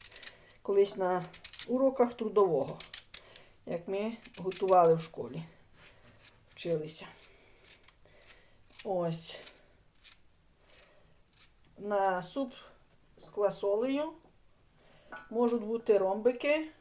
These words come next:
можуть бути квадратики. Ось так. А я ріжу, як мені добре. <laughs>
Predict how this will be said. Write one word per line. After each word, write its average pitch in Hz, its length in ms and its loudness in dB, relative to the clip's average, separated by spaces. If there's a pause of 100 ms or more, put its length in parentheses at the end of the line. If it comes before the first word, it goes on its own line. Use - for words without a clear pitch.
можуть 208 360 -8
бути 190 240 -10
квадратики. 165 680 -4 (1120)
Ось - 240 -8
так. - 320 -4 (680)
А 277 140 6
я 370 220 8
ріжу, 190 320 2 (160)
як 453 300 4
мені 262 200 6
добре. 160 400 0 (240)
<laughs> 233 520 4